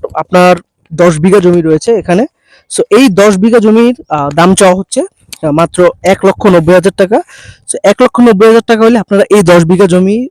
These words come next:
আপনারা নিতে পারবেন। আর এখানে একটি কথা হচ্ছে যে, আহ, অনেকে বলতে পারেন যে, "ভাই, এটা কি নিচা জমি নাকি এখানে কি পানি উঠবে?"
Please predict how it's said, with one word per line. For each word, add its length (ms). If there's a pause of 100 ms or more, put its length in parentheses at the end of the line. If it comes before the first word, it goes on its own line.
আপনারা 320
নিতে 220
পারবেন। 340 (440)
আর 360
এখানে 300
একটি 320
কথা 220
হচ্ছে 240
যে, 200 (540)
আহ, 180
অনেকে 280
বলতে 220
পারেন 180
যে, 80
"ভাই, 260
এটা 180
কি 140
নিচা 300
জমি 480
নাকি 300
এখানে 200
কি 80
পানি 260
উঠবে?" 280